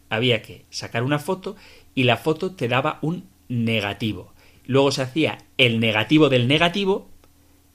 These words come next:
y daba positivo. No quiero ahora explicar, pues tampoco sabría hacerlo, cómo funcionaban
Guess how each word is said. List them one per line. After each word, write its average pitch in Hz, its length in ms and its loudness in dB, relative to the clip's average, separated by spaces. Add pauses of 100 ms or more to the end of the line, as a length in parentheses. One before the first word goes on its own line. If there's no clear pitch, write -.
y 139 260 -2 (360)
daba 113 500 -4 (320)
positivo. 95 680 -6 (2250)
No 95 220 -14
quiero 95 240 -10
ahora 92 540 -12 (880)
explicar, - 720 -4
pues 107 120 -12
tampoco 107 260 -10
sabría 98 280 -8
hacerlo, 113 360 -8 (400)
cómo 117 220 -2
funcionaban 98 840 -10